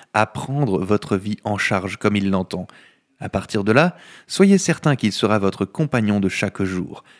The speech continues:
Vous bénéficierez de son aide en tout temps. Cette promesse du Seigneur vous concernera aussi, vous. Il est attaché à moi, je le mettrai donc à l'abri,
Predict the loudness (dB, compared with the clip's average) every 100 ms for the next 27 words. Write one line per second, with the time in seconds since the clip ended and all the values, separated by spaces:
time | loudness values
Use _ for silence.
0 | _ _ -14 -6 0 0 0 -4 -4 0
1 | 0 -2 -14 -16 -10 -8 -2 2 4 4
2 | 2 -12 -6 -4 -4 -4 -4 -2 -6 -6
3 | _ _ _ _ -10 -10 -8 -2 -2 -2
4 | -6 -6 -2 2 2 0 -4 -4 -4 0
5 | 2 2 0 -4 _ 2 2 0 -6 -6
6 | -8 -8 -2 -2 -4 -14 -20 -18 -4 0
7 | 0 0 0 -2 0 2 2 2 0 -2
8 | -8 _ _ -10 0 2 4 2 2 0
9 | 0 -2 -4 -2 0 2 0 -2